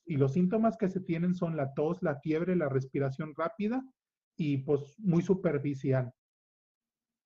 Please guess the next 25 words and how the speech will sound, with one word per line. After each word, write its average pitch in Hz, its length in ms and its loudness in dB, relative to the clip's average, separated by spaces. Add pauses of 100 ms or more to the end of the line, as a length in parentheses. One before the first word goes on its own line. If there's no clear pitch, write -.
(340)
Entonces, 180 480 2
llega 190 220 6
el 226 120 0
coronavirus. 156 560 2
Fíjense 214 280 4
aquí 185 200 0
que 196 140 2
se - 360 -4
los 147 220 2
aumenté, 156 720 0 (260)
pero 143 500 2
no 139 180 0
me 190 60 0
acuerdo 190 320 2
cuántos 170 360 0
miles 165 320 -2
de 143 100 2
veces 151 340 0
aquí. 165 360 -4 (640)
Esto 220 400 2
sería 185 340 2
como 175 240 2
la 143 220 -2
pared 147 400 2 (640)
del, 131 1000 2